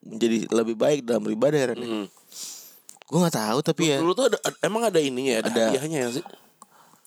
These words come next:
Speaker 1: Ada nggak sih ya?
Speaker 2: Ada mungkin ya, ada hadiahnya ya.
Speaker 1: Masa, masa iya, masa, <laughs> masa kan kayak,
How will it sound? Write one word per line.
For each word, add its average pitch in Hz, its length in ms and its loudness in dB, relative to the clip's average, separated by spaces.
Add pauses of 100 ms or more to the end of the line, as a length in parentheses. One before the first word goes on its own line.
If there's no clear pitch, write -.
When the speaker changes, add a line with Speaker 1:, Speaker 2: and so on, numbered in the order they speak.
(460)
Speaker 1:
Ada 175 320 -2
nggak 127 160 -4
sih 147 200 2
ya? 120 120 2
Speaker 2:
Ada 131 220 2
mungkin 165 300 -2
ya, 139 180 2
ada 117 160 2
hadiahnya 123 480 2
ya. 98 160 2 (640)
Speaker 1:
Masa, 139 260 2
masa 160 200 4
iya, 156 200 4
masa, 151 240 0 (260)
<laughs> 214 220 0
masa 180 160 2
kan 208 160 4
kayak, 160 160 -2